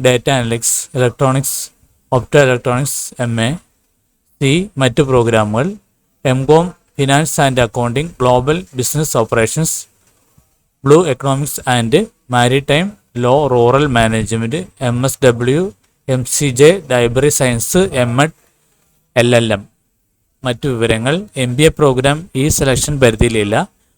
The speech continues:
ഒരു രജിസ്ട്രേഷനിലൂടെ അഞ്ച് പ്രോഗ്രാമുകൾക്ക് അപേക്ഷിക്കാം. ഒന്നിലേറെ അപേക്ഷ പാടില്ല. അപേക്ഷാ ഫീസ് ആയിരത്തി അഞ്ഞൂറ് രൂപ. കൂടുതൽ വിഷയങ്ങൾക്ക് നൂറ്റിയഞ്ച് രൂപ, രൂപ അധികം നൽകണം.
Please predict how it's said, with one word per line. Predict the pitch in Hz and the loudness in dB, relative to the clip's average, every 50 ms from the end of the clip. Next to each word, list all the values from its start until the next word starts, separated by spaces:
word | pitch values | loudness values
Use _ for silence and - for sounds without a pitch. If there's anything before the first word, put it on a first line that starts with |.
| _ _ - 135 | _ _ 0 2
ഒരു | 147 156 156 | 4 4 6
രജിസ്ട്രേഷനിലൂടെ | 147 139 131 - 147 135 127 - 151 143 139 139 139 156 170 143 127 | 6 4 4 2 0 0 -2 -2 -4 -4 -2 -2 -2 -2 -2 -2 -2
അഞ്ച് | 127 127 123 165 156 - | -2 0 0 0 2 4
പ്രോഗ്രാമുകൾക്ക് | 135 120 120 123 120 120 117 117 120 120 120 175 165 123 | 4 2 4 4 2 2 2 0 -2 -2 0 0 0 0
അപേക്ഷിക്കാം. | 107 113 101 - - 113 - 110 110 110 - _ - 131 | 0 0 -2 -2 -4 -4 -2 -4 -4 -4 -6 _ -2 -2
ഒന്നിലേറെ | 131 135 135 135 143 143 143 156 156 123 | 0 0 2 4 4 6 6 6 4 2
അപേക്ഷ | 117 117 107 - - 131 - | 0 -2 -2 -2 -2 -2 0
പാടില്ല. | 107 107 98 101 101 101 101 - - _ - - - - _ _ _ _ 135 123 | 0 0 0 -2 -2 -4 -4 -6 -8 _ -20 -20 -20 -20 _ _ _ _ 0 2
അപേക്ഷാ | 120 135 143 147 - 156 147 139 | 4 4 4 4 4 2 2 0
ഫീസ് | 160 156 - - 123 | -2 -2 0 0 0
ആയിരത്തി | 120 127 127 127 123 156 139 117 | 2 2 0 0 0 0 0 0
അഞ്ഞൂറ് | 113 117 117 113 113 107 104 | 0 -2 -2 0 0 0 0
രൂപ. | 95 104 104 117 - - | 0 0 -2 -2 -2 0
കൂടുതൽ | 135 127 127 135 143 147 139 131 | 0 2 2 2 2 2 2 2
വിഷയങ്ങൾക്ക് | 123 - 135 127 123 123 120 120 - - 190 214 - - - - - - - - - 135 | 2 0 0 0 0 -2 -2 -4 -4 -4 -6 -6 -6 -10 -20 -20 -20 -20 -20 -4 0 2
നൂറ്റിയഞ്ച് | 131 131 123 - 151 135 131 127 139 135 | 2 2 2 2 2 2 2 0 2 2
രൂപ, | 139 127 120 120 | 2 2 2 0
രൂപ | 120 113 110 139 185 226 208 123 113 | 0 0 2 2 0 0 -2 -4 -2
അധികം | 110 120 117 151 170 143 110 | -2 -2 -2 -2 -2 -2 -2
നൽകണം. | 104 104 101 101 101 107 | -2 -2 -2 -4 -6 -6